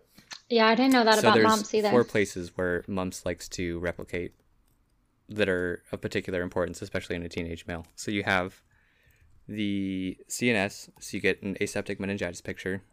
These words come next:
Speaker 2: the pancreas, so you can get pancreatitis, and then I guess you can actually get, like, a diabetes type picture if it's severe enough. And then the testes, so they're at risk for infertility down the line,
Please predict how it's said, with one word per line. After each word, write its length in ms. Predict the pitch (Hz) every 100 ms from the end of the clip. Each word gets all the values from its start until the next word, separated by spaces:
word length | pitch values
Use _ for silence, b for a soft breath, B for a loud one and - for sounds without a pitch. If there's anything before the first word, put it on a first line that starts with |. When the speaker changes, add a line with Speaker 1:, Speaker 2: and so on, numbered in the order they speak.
| _ _ _
Speaker 2:
the 80 | -
pancreas, 600 | - 101 - 87 95 - - _
so 180 | - -
you 60 | 95
can 80 | 95
get 180 | 90 -
pancreatitis, 800 | 95 98 98 90 85 87 - -
and 160 | 92 92
then 280 | 87 87 85 _ _ _ _ _ _ _ - -
I 40 | 107
guess 160 | 110
you 60 | 117
can 80 | 101
actually 260 | - 101
get, 120 | 98
like, 140 | 98 90
a 200 | 90 85 _ _ _ -
diabetes 520 | 92 90 92 92 -
type 180 | 101 -
picture 280 | 95 - 92
if 100 | 87
it's 180 | -
severe 360 | - - 92 95
enough. 300 | 92 95 - _ _ _ _ _ _ _ _ _ _
And 280 | 104 98 95
then 540 | 92 95 90 90 90 - _ _ -
the 160 | 104
testes, 680 | 98 107 - 90 90 98 - - _ _ _ _ _ _ _ -
so 200 | - 98
they're 160 | 95
at 80 | 95
risk 240 | 95 - -
for 800 | - 101 87 87 87 87 85 _ _ 101
infertility 520 | 98 107 98 90 90
down 160 | 92 87
the 60 |
line, 360 | 87 87 90